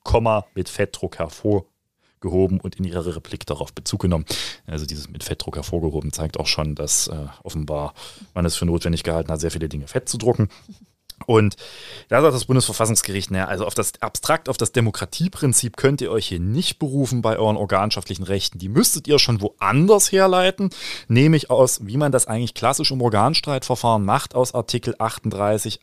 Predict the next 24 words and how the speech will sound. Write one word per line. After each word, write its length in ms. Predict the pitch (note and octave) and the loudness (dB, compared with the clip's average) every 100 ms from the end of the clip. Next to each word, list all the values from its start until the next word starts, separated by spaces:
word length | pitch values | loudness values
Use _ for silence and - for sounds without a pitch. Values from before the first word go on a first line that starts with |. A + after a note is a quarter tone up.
| _ | _
Absatz 540 | G2 G2+ - G#2+ - | -10 -8 -2 -2 -2
eins 380 | - F#2 F#2+ - | -6 -4 -2 -2
Satz 280 | F2+ - - | -6 -6 -8
zwei 300 | - F2+ A#2 | -4 0 2
Grundgesetz. 680 | A#2+ A2+ G#2+ G2 F#2+ F#2 - - - - | 2 0 0 0 0 2 -2 -6 -18 -6
Da 140 | F2 | -4
geht's 260 | F#2 G2 - | -2 -4 -6
quasi 440 | F2 E2+ F2+ F#2 | -4 -4 -4 -6
um 220 | F2 F#2 | -10 -12
die, 320 | F#2 F#2+ G2 - - - - | -12 -2 -2 -2 -14 -18 -4
ja, 180 | C#3 G#2+ - | -2 -2 -6
Chancengleichheit 1040 | - B2 B2+ G#2+ G2 F#2 F#2 F2+ F2+ - - | -4 -2 -2 -2 2 2 0 -2 -4 -6 -6
der 240 | F#2 F2 - | -4 -4 -4
Abgeordneten 960 | A#2 C3+ - C3+ A#2 G#2+ G#2+ - G2+ F#2+ | -2 -2 0 2 2 2 -4 -4 -4 -4
und 440 | - F#2 F2+ - | -4 -4 -4 -6
die 240 | F2+ F2+ F2 | -8 -8 -6
entsprechende 840 | F2+ - - F2+ E2 F2 E2+ E2+ E2 - - _ _ G#2+ F2+ | -8 -10 -6 -4 -4 -4 -2 -4 -4 -14 -20 _ _ -20 -6
Regelung 560 | G2+ A2 G2+ F#2+ F#2 G2 | -2 2 2 4 2 -2
im 360 | G#2 F2+ G2 | -4 -4 -4
Grundgesetz. 1040 | G2 - A2 A#2 - F2+ F#2+ F#2+ - - - | -10 -6 -4 -4 -4 0 0 0 -2 -8 -6
Also, 760 | F#2 F2+ F#2+ F#2+ F#2 F#2 F#2+ F#2 _ _ _ _ - | -2 2 2 2 0 2 2 -2 _ _ _ _ -12
äh, 340 | F2 F2+ E2+ | -6 -6 -6
die 140 | - | -10
Frage, 560 | F#2+ - D#2 F2+ G2 | -8 -6 -2 0 2